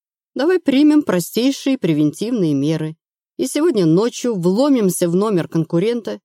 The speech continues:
чтобы в спокойной, тихой обстановке, когда никто нас не побеспокоит, задать все вопросы,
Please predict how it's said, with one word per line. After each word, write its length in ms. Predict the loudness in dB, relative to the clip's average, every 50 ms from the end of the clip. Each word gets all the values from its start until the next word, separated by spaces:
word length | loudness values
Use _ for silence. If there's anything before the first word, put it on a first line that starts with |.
| _ _ _ _ _ _
чтобы 320 | -6 -4 -2 0 0 -2
в 40 | -4
спокойной, 580 | -6 -6 -6 -6 -2 0 2 2 4 2 2
тихой 320 | 0 -2 -6 -6 -4 -4 -6
обстановке, 720 | -6 -6 -8 -6 -4 -2 0 -2 -2 -4 -8 -10 -10 -8 -8
когда 280 | -8 -6 -4 -2 0
никто 320 | 0 0 0 -2 -2 -2 -2
нас 260 | -2 -2 -4 -4 -6
не 100 | -6 -6
побеспокоит, 840 | -6 -6 -6 -8 -10 -8 -10 -10 -10 -8 -8 -8 -6 -8 -10 _ _ _ _ _ _ _ _ _ _ _ _
задать 340 | -6 -4 -2 0 0 0 -2
все 220 | -2 -4 -2 0 0
вопросы, 560 | -2 -2 -2 -2 -2 -2 -4 -6 -8 -10